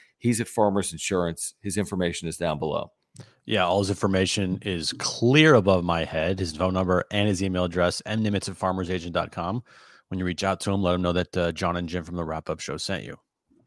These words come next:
Speaker 1: What do you make of this, Jim? Oh, not that, but this. Um, thank you for the super, that one, Homie's Garage.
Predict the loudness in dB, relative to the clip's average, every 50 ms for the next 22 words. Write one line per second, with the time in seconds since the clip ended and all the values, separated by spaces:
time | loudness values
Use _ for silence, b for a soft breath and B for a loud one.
0 | _ _ _ _ _ _ _ _ _ _ -2 0 2 2 2 2 2 0 0 2
1 | 2 0 0 -2 -4 -2 -2 -2 -2 -4 -6 -10 -18 _ _ -20 -20 -20 _ _
2 | _ -6 -4 -4 -4 -2 -2 -2 -2 0 0 -2 -2 -2 -4 -10 _ _ _ _
3 | _ B B B B B B _ _ -8 -6 -2 0 2 2 2 0 -4 -10 _
4 | B B B B B B B B B -2 0 0 0 -2 -2 0 2 2 2 2
5 | 0 -4 -4 -4 -2 0 2 2 2 2 4 0 0 0 -2 -10 _ _ _ _
6 | 0 2 2 2 2 2 0 0 0 0 0 0 0 0 0 0 2 2 2 2
7 | 0 -2 -4 -8